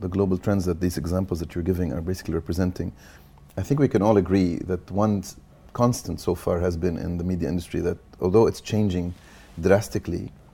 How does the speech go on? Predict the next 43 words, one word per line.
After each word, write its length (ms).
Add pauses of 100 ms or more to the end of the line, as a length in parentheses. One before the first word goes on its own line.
(160)
the 220
increase 480
in 140
consumption 560
from 240
a 320 (440)
need 320
for 160
more 220
media 440
and 180
different 280
types 280
of 80
media 400
has 260
been 260 (200)
a 80
constant. 400
We 80
had 180
covid 420 (280)
was 100
a 60
blip, 340 (380)
if 180
you 60
like, 300
now 300
in 120
hindsight. 720
Back 240
then, 340
uh, 80
maybe 400
we 160
had 160
different 260
forecasts 540
and 180
people 220
weren't 220
sure, 280